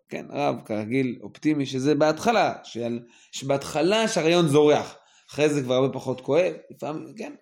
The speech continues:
ככה זה ב-, בצורה אופטימית, לפעמים זה הכאב הוא יותר משמעותי, כמובן מאוד תלוי בדברים, הוא בא מפני הניתוקים, שחלקי הנפש הרעים, שאין להם תקנה, כל זמן שמחוברים בחטיבה אחת באורגניות הנפשית, מקלקלים את כל הנפש ופוגמים אותה.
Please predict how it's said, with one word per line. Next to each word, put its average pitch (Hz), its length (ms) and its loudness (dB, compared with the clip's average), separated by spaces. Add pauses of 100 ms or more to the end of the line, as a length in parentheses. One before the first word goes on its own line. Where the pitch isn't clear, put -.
ככה 139 220 -2
זה 127 140 -2
ב-, 120 240 -2 (140)
בצורה 127 260 -6
אופטימית, 165 420 -2
לפעמים 120 280 -8
זה 117 200 -6
הכאב 120 260 -6 (760)
הוא 123 100 0
יותר 139 280 2
משמעותי, 156 640 2
כמובן 117 320 -2
מאוד 120 220 -2
תלוי 139 200 2
בדברים, 160 320 0 (480)
הוא 135 120 4
בא 147 200 6 (440)
מפני 135 320 0
הניתוקים, 123 640 0 (720)
שחלקי 117 520 -2
הנפש 156 380 2
הרעים, 123 360 2 (120)
שאין 156 260 -4
להם 220 120 2
תקנה, 147 520 0 (480)
כל 175 220 4
זמן 160 220 2
שמחוברים 131 680 2
בחטיבה 135 480 0
אחת 147 200 -2
באורגניות 123 480 0
הנפשית, 113 500 -6
מקלקלים 127 560 -2
את 175 100 -4
כל 170 100 -4
הנפש 170 380 -2
ופוגמים 180 300 2
אותה. 139 220 2